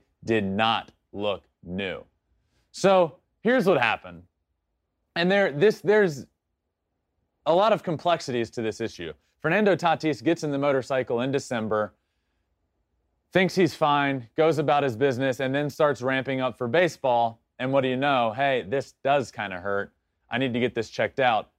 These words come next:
Turns out it's fractured. It looks like it's from old. So it's not official. We can't pinpoint it, but it certainly looks like this happened from his motorcycle accident. Now, let's talk about the complexities of this situation.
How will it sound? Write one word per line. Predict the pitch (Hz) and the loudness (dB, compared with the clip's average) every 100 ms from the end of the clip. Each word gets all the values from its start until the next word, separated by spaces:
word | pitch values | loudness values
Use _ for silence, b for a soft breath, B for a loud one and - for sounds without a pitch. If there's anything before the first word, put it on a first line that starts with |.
| _ | _
Turns | - 160 147 123 | -4 -2 -2 0
out | 139 135 - | 2 2 -2
it's | 123 117 | -10 -8
fractured. | - 135 131 - 127 | -2 0 0 -4 -4
It | 117 | -2
looks | 123 131 131 | -2 -2 -2
like | 120 | -2
it's | 123 113 | -4 -6
from | - 123 120 | -4 -4 0
old. | 113 113 110 107 | 2 2 2 -2
So | - 131 - _ _ _ _ _ _ _ _ _ _ - | 0 -2 -2 _ _ _ _ _ _ _ _ _ _ -12
it's | 127 131 | -8 -2
not | 156 139 | -2 -2
official. | 123 - 160 185 - 190 180 | -6 -4 0 0 2 2 2
We | 143 | 0
can't | 127 151 120 - | -2 -4 -6 -8
pinpoint | 170 165 160 175 175 | -6 -6 -2 0 0
it, | 165 151 _ _ _ | 0 -4 _ _ _
but | 120 147 | 0 2
it | 139 | 0
certainly | - 170 156 147 | 2 2 2 0
looks | 143 127 | 0 0
like | 139 123 | 0 0
this | 131 120 | -2 -2
happened | 120 113 113 107 | -2 -2 -4 -6
from | 110 | -6
his | 107 | -4
motorcycle | 120 151 131 - 104 92 | 0 0 0 -2 -4 -4
accident. | 90 85 - 76 71 _ _ _ | -6 -6 -12 -20 -20 _ _ _
Now, | 156 196 147 143 _ _ _ | 0 2 0 -4 _ _ _
let's | 139 180 | 0 0
talk | - 185 165 | 0 -2 0
about | 156 147 143 | 0 0 -2
the | |
complexities | 135 135 165 165 - 127 107 | -6 -4 -2 -2 -2 -4 -4
of | 101 | -2
this | 107 - | -4 -4
situation. | 101 101 95 90 78 58 | -8 -6 -6 -6 -14 -20